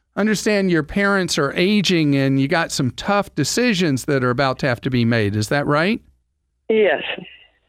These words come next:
Speaker 1: Well, I hope I can be of service to you, and welcome to the Clark Howard Show.
Speaker 2: Thank you.
Speaker 1: What's the story with your parents?
Speaker 2: Uh, my mother has been in and out of the hospital,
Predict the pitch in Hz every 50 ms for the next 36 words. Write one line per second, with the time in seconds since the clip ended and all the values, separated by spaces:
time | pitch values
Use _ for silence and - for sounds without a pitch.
0 | _ _ _ _ _ _ _ _ 175 151 151 143 147 - - 151 151 143 156 208
1 | 196 - 180 165 160 - 170 143 143 139 160 160 139 127 117 - - 180 165 151
2 | 131 127 127 117 - - - 147 139 135 131 127 131 131 147 151 143 143 - 165
3 | 135 127 123 123 113 113 113 - - 135 117 107 - - 120 107 101 107 101 -
4 | - - 123 - 95 101 98 - _ _ _ _ _ _ _ _ _ _ _ _
5 | _ - - 180 165 160 147 - 156 147 151 156 160 - _ _ _ _ _ _
6 | _ _ _ _ _ _ _ - 175 202 196 - - - 190 175 165 151 151 143
7 | - - 190 185 202 202 180 151 139 139 135 131 123 - - 143 117 104 98 90
8 | - - - - - - - _ _ _ _ _ _ _ _ _ _ _ _ -
9 | - - - _ _ _ _ _ _ _ _ _ _ _ _ _ _ _ _ _
10 | _ - 208 208 202 196 196 190 185 175 - - 208 208 196 196 202 208 220 226
11 | 240 240 240 240 233 220 - - _ _ _ _ - _ _ _ - - - 185
12 | 196 196 180 185 180 175 - 196 185 180 180 175 175 - - - 180 185 190 190
13 | 190 180 175 175 165 170 170 180 165 165 170 - - - 160 156 156 151 151 147
14 | 156 160